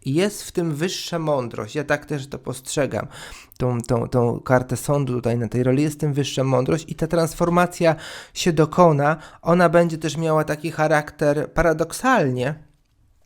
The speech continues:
pomimo tych kart zamykających przestrzeń, czyli czwórki kielichów, ale też wieży, która jest tak nagła, że zamyka tą, tą, tą, może nie, że o-, może ona sama nie zamyka, ale ona, e,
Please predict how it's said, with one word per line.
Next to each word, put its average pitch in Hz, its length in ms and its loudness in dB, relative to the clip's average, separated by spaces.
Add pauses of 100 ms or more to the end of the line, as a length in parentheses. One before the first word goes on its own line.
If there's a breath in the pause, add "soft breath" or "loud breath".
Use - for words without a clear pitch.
(460)
pomimo 156 360 -2
tych 156 280 -8
kart 156 240 -2
zamykających 165 1000 0
przestrzeń, - 560 -12
czyli 156 200 -6
czwórki - 480 -4
kielichów, - 540 -14
ale 214 200 -2
też 175 240 -6
wieży, 175 500 4
która 127 320 -2 (420 loud breath)
jest 131 180 -6
tak 143 200 -2
nagła, 143 400 4
że 131 140 0
zamyka 147 420 4
tą, 120 260 0
tą, 120 260 -4
tą, - 360 -8 (760)
może 131 300 -4
nie, 165 160 -2
że - 200 -4
o-, 139 140 0
może 143 240 -2
ona 147 220 2
sama 160 260 2
nie 175 160 4
zamyka, 147 480 4
ale 139 260 2
ona, 147 220 0
e, 139 40 -6